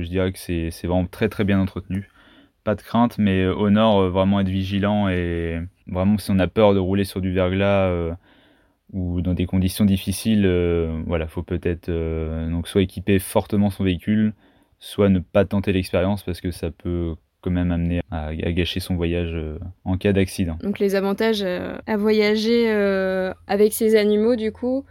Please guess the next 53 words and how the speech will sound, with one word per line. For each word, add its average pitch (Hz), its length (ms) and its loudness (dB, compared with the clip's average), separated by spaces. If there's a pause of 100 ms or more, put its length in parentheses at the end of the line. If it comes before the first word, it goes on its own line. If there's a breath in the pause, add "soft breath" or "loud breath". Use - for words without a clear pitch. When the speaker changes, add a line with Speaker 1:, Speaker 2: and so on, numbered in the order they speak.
Speaker 2:
on 208 80 -4
fait 214 160 4
des, 196 120 -2
pas 214 180 -2
mal 226 140 4
de 226 80 6
rencontres 214 500 0
au - 20 0
final, 214 400 -4
parce 202 180 -6
que, 185 280 -6
que - 40 -18
ce 190 120 -8
soit 185 460 -6 (220)
avec 190 320 -8
Loki 202 680 -8
ou 190 120 -12
Senja, 190 480 -6 (280)
on 202 120 -4
a 190 140 -2
rencontré, 196 560 -4
euh, 190 80 2
pas 196 160 -2
mal 208 200 2
de 202 80 4
locaux 208 380 4
au 240 60 4
final, 214 400 -2
ça, 214 120 -8
on 190 800 -6
a 190 80 -6
pu - 160 -16
discuter 196 420 -6
avec 190 380 -2
eux 240 160 0
et 208 80 0
tout, 226 140 -8
donc 202 180 -2
ça 202 140 -8
c'est, 185 420 -8
c'est - 160 -12
super. 208 500 -6
Pareil, 190 380 4
bon, 196 140 -2
quoi, 202 160 -4
parfois 202 380 -6
il 208 40 -6
fait 202 120 -6
pas 196 120 -8
forcément 196 540 -8
toujours 190 400 -8
beau, 214 440 2
ou... 190 400 -8